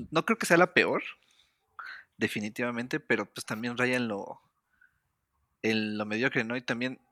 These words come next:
o sea, no estoy de acuerdo lo que dicen las críticas, este, buenas de ella, que, "Ah, es que cambia la fórmula de Marvel, por eso no te gustó", es como, yo aún veo la fórmula, <laughs> Brian,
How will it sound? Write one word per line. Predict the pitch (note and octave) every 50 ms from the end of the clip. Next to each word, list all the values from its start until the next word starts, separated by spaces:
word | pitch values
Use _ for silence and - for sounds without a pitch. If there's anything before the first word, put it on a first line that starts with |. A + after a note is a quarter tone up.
| _ -
o | - C#3
sea, | - - A#2
no | B2
estoy | C3 - - D3+
de | C#3+
acuerdo | - - - C#3+ C3+ C#3 C#3+
lo | C3 A#2+
que | - -
dicen | A2 A2+ - C3+ B2+ A#2+ A#2 G#2+ G2 -
las | - - -
críticas, | - - A2 - B2+ - A2+ G#2 G2+ - - -
este, | - - - - - - - - _
buenas | - G#2+ G#2+ G#2+ A#2 A#2+ A#2+ G#2+
de | G#2 G#2
ella, | A2 A#2 B2
que, | - - C3 - _ _ _ -
"Ah, | - G#2 A2+
es | - -
que | -
cambia | - - C#3+ C#3+ D3
la | C3+ A#2 G#2+
fórmula | - B2+ A#2 B2 B2+ A#2
de | A2 G2
Marvel, | G2+ G2+ G#2+ G#2+ G2+
por | - A#2+
eso | - C#3
no | C3 A#2+
te | - C3
gustó", | G#2 G2+ - - -
es | A2+ -
como, | - A#2+ A2 G#2+ A2+ - _ _ _ - - - - - - - - - - - _ _
yo | - - -
aún | G3 G#3 F#3
veo | E3 F3+ F#3+
la | G3 D3 -
fórmula, | - - A#2+ C3 C#3 C#3 - B3 A3+
<laughs> |
Brian, | G3+ - -